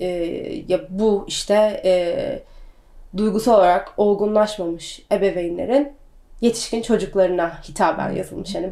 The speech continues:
biz ne yapabiliriz gibi bir kitap yazmış. E, başka da bir kitap yok bu arada. Çok ilginç bir şekilde. Bence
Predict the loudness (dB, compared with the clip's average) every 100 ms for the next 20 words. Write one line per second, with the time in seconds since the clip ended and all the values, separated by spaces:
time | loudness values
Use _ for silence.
0 | -4 -2 2 2 2 0 -2 -2 -2 -6
1 | -12 -16 -4 0 2 0 0 -2 -2 -2
2 | -2 0 -4 -4 -10 -14 -12 -4 -2 2
3 | 2 4 4 4 4 0 2 0 0 -2
4 | 0 0 -2 -2 -4 -4 -2 -4 -6 -8
5 | -6 -2 2 4 2 0 -4